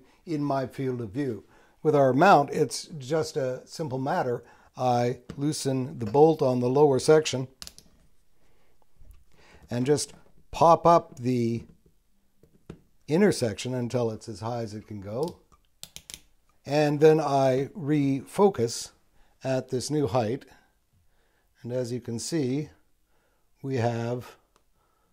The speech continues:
a lot more in the field of view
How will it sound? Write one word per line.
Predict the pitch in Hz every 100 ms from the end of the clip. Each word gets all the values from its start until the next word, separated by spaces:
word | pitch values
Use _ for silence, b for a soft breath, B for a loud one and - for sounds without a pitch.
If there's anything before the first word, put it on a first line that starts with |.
| _ _ -
a |
lot | 113 127 143 135
more | 120 120 117 113 117 127 - _ _ _ _ _ _ _ _ _ _ _ _ _ _ _ _ _
in | 131 135
the | 131
field | - 139 139 135
of | 113
view | 98 127 113 110 139